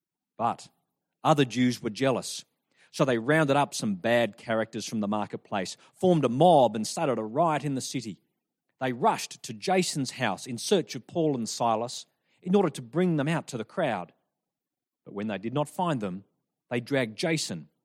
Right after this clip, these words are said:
and some other believers before the city officials, shouting, "These men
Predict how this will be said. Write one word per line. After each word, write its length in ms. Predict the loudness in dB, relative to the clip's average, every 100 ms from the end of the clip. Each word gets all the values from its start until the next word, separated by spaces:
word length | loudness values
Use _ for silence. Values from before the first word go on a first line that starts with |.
| _ _ -4
and 180 | -2 0
some 160 | 0
other 160 | 2 4
believers 540 | 4 4 4 2 -2
before 420 | -6 -12 -2 -2
the 100 | 0
city 320 | -4 -4 -4 -4
officials, 540 | -4 -6 -6 -8 -10
shouting, 580 | -4 -4 -2 -2 -4 -6 _ _ _ _ _ _ _ _
"These 300 | 4 4 4
men 460 | 2 2 2 0